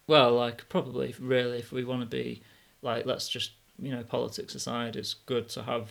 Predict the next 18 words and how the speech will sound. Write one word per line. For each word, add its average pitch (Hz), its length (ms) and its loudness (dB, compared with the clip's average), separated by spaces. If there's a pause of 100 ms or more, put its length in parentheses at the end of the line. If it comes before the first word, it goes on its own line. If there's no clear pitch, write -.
(240)
a 123 60 -6
leader 117 280 -8
of - 120 -12
the - 80 -10
country - 560 -8
actually 120 520 -10 (460)
being 117 300 -2
there. 117 380 -6
Um, 117 340 -2
it 113 80 -10
does 117 180 -6
give 123 220 -10
some - 440 -6
people, 113 520 -6
or 113 240 -4
most 117 280 -6
people, 117 400 -8 (420)
um, - 680 -4